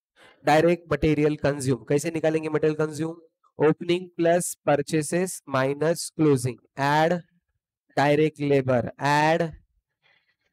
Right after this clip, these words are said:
you will get prime cost, add factory overheads, you will get gross factory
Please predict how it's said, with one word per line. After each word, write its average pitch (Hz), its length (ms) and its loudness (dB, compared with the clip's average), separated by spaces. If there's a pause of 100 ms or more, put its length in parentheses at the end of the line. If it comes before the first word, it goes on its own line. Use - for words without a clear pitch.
(380)
you 156 160 2
will 175 200 2
get 165 320 0 (920)
prime 156 280 -2
cost, 117 540 -4
add 156 360 2 (720)
factory 180 680 0 (140)
overheads, 147 680 0 (100)
you 143 140 0
will 165 140 2
get 170 300 0 (540)
gross 156 460 2 (180)
factory 160 560 0